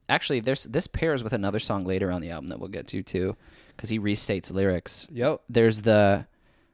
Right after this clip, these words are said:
Speaker 1: the "I have debts no honest <laughs> man can
Speaker 2: Yep.
Speaker 1: pay" line,
Speaker 2: Yep.
Speaker 1: which
Speaker 2: I got that one down.
Speaker 1: Which I think is funny 'cause it's like, <laughs> it's, like, kind of, it's not as tricky as I thought it was initially, but it's like, so, like, a dishonest man can pay these debts,
Speaker 2: Yeah.
Speaker 1: which is what he's saying, but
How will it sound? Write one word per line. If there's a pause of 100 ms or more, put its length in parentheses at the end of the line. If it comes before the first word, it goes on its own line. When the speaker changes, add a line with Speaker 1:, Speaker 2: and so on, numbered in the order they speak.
(600)
Speaker 1:
the (140)
"I
have
debts
no
honest
<laughs>
man
can
Speaker 2:
Yep.
Speaker 1:
pay"
line,
Speaker 2:
Yep.
Speaker 1:
which
Speaker 2:
I
got
that
one
down.
Speaker 1:
Which
I
think
is
funny
'cause
it's
like, (140)
<laughs>
it's,
like,
kind
of, (300)
it's
not
as
tricky
as
I
thought
it
was
initially,
but
it's
like,
so,
like,
a
dishonest
man
can
pay
these
debts,
Speaker 2:
Yeah.
Speaker 1:
which
is
what
he's
saying,
but